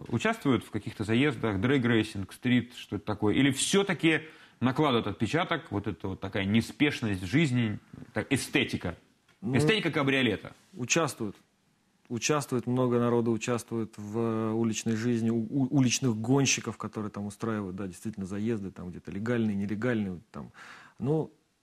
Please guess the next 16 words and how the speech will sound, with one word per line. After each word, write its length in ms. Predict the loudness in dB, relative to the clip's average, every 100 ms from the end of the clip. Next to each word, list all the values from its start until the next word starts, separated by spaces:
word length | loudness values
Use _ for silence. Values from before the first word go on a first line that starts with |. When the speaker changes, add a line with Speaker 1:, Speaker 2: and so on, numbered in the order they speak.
| _ -14
Speaker 2:
э, 160 | -14 -2
чаще 280 | 0 0 -2
всего 220 | 0 2
это 100 | 2
владельцы 400 | 2 2 2 0
действительно 460 | -4 0 0 2 4
мощных 380 | 4 2 -4
автомобилей, 720 | -6 -2 0 2 4 6 4
там 320 | 4 0 -2 -2
чаще 340 | 0 0 -4
всего 340 | -6 -2 0
топовых 600 | 0 2 2 2 -2 -6
у 520 | -10 -6 -4 -2 -2 -2
компаний, 520 | -2 0 2 0 -2
производителей. 840 | -2 -2 2 2 2 -2 -8 -12 -16 -20 -20 -20 _
Вот. 280 | -4 -4 -4